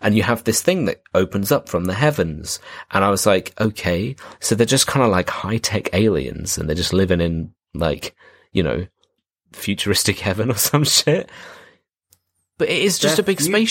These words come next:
Speaker 1: spaceship.
Speaker 2: angels.
Speaker 1: Yeah. And it, it's just a big spaceship,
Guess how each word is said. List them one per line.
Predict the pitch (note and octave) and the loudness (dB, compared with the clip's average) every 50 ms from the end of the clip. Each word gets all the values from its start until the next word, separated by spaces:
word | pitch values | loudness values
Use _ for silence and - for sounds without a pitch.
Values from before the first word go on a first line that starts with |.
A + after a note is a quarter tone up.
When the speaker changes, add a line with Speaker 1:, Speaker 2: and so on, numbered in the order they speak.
| - D#3+ C#3+ C3+ B2 | 4 4 4 4 2
Speaker 1:
spaceship. | A2+ | 0
Speaker 2:
angels. | A2+ A2 G#2 G2+ F#2+ F#2+ F2+ F#2 F2+ E2+ D#2 C2+ C#2 - - - - - _ _ _ - | -2 -4 -4 -6 -8 -10 -12 -12 -12 -12 -12 -14 -14 -12 -12 -12 -12 -14 _ _ _ -2
Speaker 1:
Yeah. | D#3+ F#3+ G#3 D#3+ F#2+ F2 F#2+ _ _ _ _ _ _ _ _ _ _ _ _ _ _ _ _ - | 0 2 2 2 2 -2 -6 _ _ _ _ _ _ _ _ _ _ _ _ _ _ _ _ -2
And | C#3+ D3 D3+ D3+ | 0 2 2 2
it, | - | 0
it's | - D3 D3 C3+ A2+ D3+ - - | -2 -4 -4 -4 -4 -4 -4 -2
just | - D#3+ - - | -2 -2 -4 -2
a | |
big | D3+ D#3+ C#3+ | -2 -2 -2
spaceship, | - - D3 E3 E3 - - C#2+ - - | 0 0 0 0 0 0 -4 -4 -6 -8